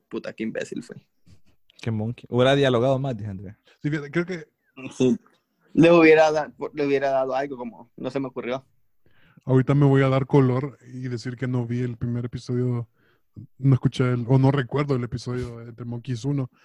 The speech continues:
Speaker 3: pero hablamos sobre
Speaker 1: Ya.
Speaker 3: los monkeys en carro, ma. ¿O sí, sí o no?
Speaker 2: Sí. Sí, sí,
Speaker 3: Sí,
Speaker 2: sí.
Speaker 3: va,
Speaker 1: Sí.
Speaker 3: a huevos.
Speaker 2: ¿Sabes qué? Es Monkey de, de señor así y cambiando f-, casi ciento ochenta grados. Cuando le, cuando s-, vas así como a comprar y le decís,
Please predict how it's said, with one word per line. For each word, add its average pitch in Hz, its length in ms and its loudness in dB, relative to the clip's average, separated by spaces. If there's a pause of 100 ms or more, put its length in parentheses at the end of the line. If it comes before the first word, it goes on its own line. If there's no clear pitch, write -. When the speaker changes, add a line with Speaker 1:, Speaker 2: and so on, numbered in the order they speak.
(220)
Speaker 3:
pero 143 200 0
hablamos 135 380 2
sobre 135 320 6
Speaker 1:
Ya. 127 60 4
Speaker 3:
los 123 100 4
monkeys 127 340 -2
en 120 100 -4
carro, 127 300 -8
ma. 113 420 -14
¿O 127 120 -4
sí, - 220 -10
sí - 160 -6
o 131 100 -2
no? 120 200 -10
Speaker 2:
Sí. 127 200 -6 (520)
Sí, 127 160 -16
sí, - 20 -20
Speaker 3:
Sí, - 140 -4
Speaker 2:
sí. - 40 2
Speaker 3:
va, 117 140 -4
Speaker 1:
Sí. 113 280 -6
Speaker 3:
a 127 80 -2
huevos. 120 460 -8
Speaker 2:
¿Sabes 127 300 0
qué? 160 300 -6
Es 123 140 -2
Monkey 156 560 -6 (360)
de, 104 600 -6 (160)
de 104 180 -6
señor 117 360 -6
así 135 380 -6
y 104 100 -6
cambiando 113 420 -4
f-, - 340 -16 (200)
casi 107 680 -4 (360)
ciento 110 280 -4
ochenta 139 280 -4
grados. 127 520 -6 (440)
Cuando 101 380 0
le, 98 340 0
cuando 98 240 -4
s-, - 120 -14 (180)
vas 117 300 -4
así 131 240 -6
como 123 160 -4
a 110 40 -10
comprar 131 340 -4
y 110 80 -6
le 101 120 -2
decís, 110 240 -6